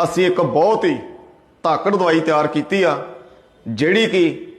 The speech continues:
ਤੁਹਾਡੇ ਸਾਰੇ ਰੋਗ ਜੜ੍ਹੋਂ ਖਤਮ ਕਰ ਦੇਗੀ। ਇਹ ਦਵਾਈ ਬਹੁਤ ਸਪੈਸ਼ਲ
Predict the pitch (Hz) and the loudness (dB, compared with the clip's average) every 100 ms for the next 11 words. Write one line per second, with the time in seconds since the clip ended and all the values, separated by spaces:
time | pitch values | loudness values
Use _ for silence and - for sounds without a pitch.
0 | - 165 160 143 175 185 - 151 170 208 | -6 -2 0 2 2 0 -2 -2 0 2
1 | 170 156 156 - - - - _ _ - | 2 2 2 -2 -12 -20 -20 _ _ -14
2 | 113 175 226 208 175 180 160 127 135 123 | -4 0 2 2 0 0 0 -2 -2 -6
3 | 107 - - _ _ _ _ _ _ _ | -8 -16 -20 _ _ _ _ _ _ _
4 | _ - 233 254 185 165 160 190 - - | _ -2 2 2 2 2 4 2 -2 -12
5 | - - _ _ 117 120 170 220 220 - | -18 -20 _ _ -6 0 2 2 -2 -2
6 | 175 196 214 147 | 0 2 0 -2